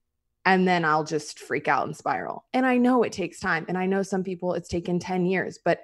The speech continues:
me personally, I don't do well with not being good at things. That's just one of my things. And so I'm so, the fear of not being good or pregnant is what's stopping me.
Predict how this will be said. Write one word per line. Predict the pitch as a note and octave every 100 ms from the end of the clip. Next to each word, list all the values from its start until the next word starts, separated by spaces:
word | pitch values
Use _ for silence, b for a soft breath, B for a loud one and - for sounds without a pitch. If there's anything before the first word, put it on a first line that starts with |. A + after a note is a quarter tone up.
| b b _
me | F#3 G#3 G#3+
personally, | - G#3 G3+ F#3+ E3 -
I | E3+ F3
don't | F#3 E3+
do | F3+ F3
well | D#3+ D#3
with | D#3+ D3+
not | D#3+ D#3+ D3+ D#3
being | D#3 D3
good | D#3
at | - - -
things. | - -
That's | D#3+ D#3
just | E3+ E3
one | D#3
of | D3+
my | D3
things. | D3+ D#3 E3+ G3+ -
And | F#3
so | F3 E3
I'm | E3+ E3
so, | - - F3 E3+ F3+ b b b b _
the | F3 G#3
fear | - A3+ A3+
of | F#3+
not | F#3 F#3 E3+
being | F#3+ F3 D#3+ D3+ _ _ _ _ _ _ _ _ _
good | - D#3+ E3 E3 _
or | E3 D#3
pregnant | - D3+ E3 G3 G#3 B B
is | F3+ E3
what's | D#3+ -
stopping | - C#3 - -
me. | - G3+